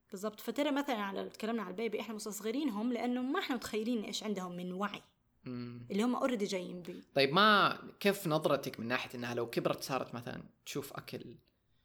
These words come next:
Speaker 2: زيادة ممكن إنه ما هو كويس، بس هي ممكن حتشتهي لأنه
Speaker 1: حتشتهي.
Speaker 2: إيش فيه في المدرسة، إيش فيه في المدري.
Speaker 1: هي حتشتهي وحتاكله، وهي حتجرب، تبغى ولا ما
Speaker 2: مم.
Speaker 1: تبغى.
Speaker 2: حلو، حتخليها هي تجرب
Speaker 1: طبعًا.
Speaker 2: نفسها.
Speaker 1: يعني مين أنا عشان أقول لا؟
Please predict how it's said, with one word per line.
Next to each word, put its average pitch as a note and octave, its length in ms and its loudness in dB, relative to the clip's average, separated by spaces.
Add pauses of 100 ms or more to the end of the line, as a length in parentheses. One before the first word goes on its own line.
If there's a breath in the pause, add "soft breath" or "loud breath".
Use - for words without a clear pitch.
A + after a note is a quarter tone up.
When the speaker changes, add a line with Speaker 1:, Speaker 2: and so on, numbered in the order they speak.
(440)
Speaker 2:
زيادة D3+ 500 6
ممكن D#3+ 300 0
إنه C3+ 80 0
ما D#3+ 120 2
هو D#3+ 140 0
كويس، C3 460 2 (340)
بس - 300 -4
هي F3+ 220 6
ممكن F3+ 220 0
حتشتهي - 580 -4 (140)
لأنه A#2+ 400 -8
Speaker 1:
حتشتهي. D4+ 480 -4
Speaker 2:
إيش D3+ 140 4
فيه C#3+ 180 2
في C3 80 -6
المدرسة، A#2 480 -2
إيش A#2 120 -6
فيه A#2 240 -2
في - 120 -10
المدري. A2+ 380 -8
Speaker 1:
هي C#4+ 160 -2
حتشتهي G#3 680 -6
وحتاكله، B3 720 -4 (120)
وهي E4 260 0
حتجرب، G3 460 -8
تبغى C4+ 200 -4
ولا - 180 -4
ما - 60 -6
Speaker 2:
مم. A#2 60 -6
Speaker 1:
تبغى. - 160 -12
Speaker 2:
حلو، E3+ 180 6
حتخليها D#3 420 4
هي C#3 200 2
تجرب - 240 2
Speaker 1:
طبعًا. A2 140 -4
Speaker 2:
نفسها. - 280 -12 (280 loud breath)
Speaker 1:
يعني C#4+ 200 0
مين F#4 180 8
أنا C4 220 2
عشان F#3+ 220 -6
أقول F#3+ 260 -6
لا؟ G3+ 140 -6